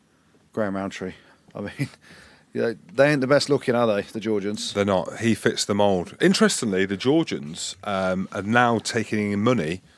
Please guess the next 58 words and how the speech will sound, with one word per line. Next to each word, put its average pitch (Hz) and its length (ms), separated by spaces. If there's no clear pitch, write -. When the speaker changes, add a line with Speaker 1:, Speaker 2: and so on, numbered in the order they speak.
Speaker 2:
I - 60
don't 123 100
know 131 80
whether 123 160
they're 110 120
co-owned 110 720
or 101 360
it's 101 160
just - 220
the 104 60
money 101 180
coming 95 240
in 95 180
off 104 160
Mohad 110 360
Altred, 107 480
the 95 140
owner 98 160
of 87 100
Montpellier 98 580
and 92 180
the 92 40
main 104 420
sponsor - 500
of 90 160
the 92 60
French - 260
national 113 300
team. 87 260
That's - 140
a - 40
bit 107 100
of 95 60
insight, 92 380
yeah. 120 220
So 92 320
Rowntree, 104 580
this 127 140
could 131 140
be 131 80
the 117 100
turning 120 320
point 101 200
where 98 100
them 104 220
ears 107 240
get - 140
replaced 98 520
<laughs> - 500
with 107 120
the 110 100
amount 110 240
of 107 40
money 107 180
that 98 140
he's 101 200
getting - 220
paid. 90 320